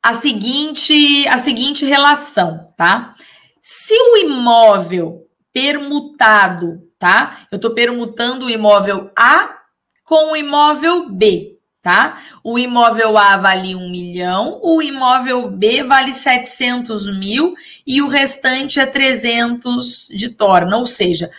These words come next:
o que que é a operação mais importante? Né? Ou seja, o va-, o segundo imóvel que tá sendo permutado, o imóvel B,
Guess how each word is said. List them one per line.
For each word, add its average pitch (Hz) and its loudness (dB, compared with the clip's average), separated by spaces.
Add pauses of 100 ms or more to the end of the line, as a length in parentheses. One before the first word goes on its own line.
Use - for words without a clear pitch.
(260)
o 349 2
que - -12
que - 0
é 480 4
a 440 6
operação 269 2
mais 220 0
importante? 208 -2 (720)
Né? 208 2 (140)
Ou 269 2
seja, 208 0
o 247 -6
va-, 311 2
o 294 -4
segundo 339 -2
imóvel 226 2
que 196 -10
tá 196 -6
sendo 196 -6
permutado, 208 0
o - -4
imóvel 190 -4
B, 262 -2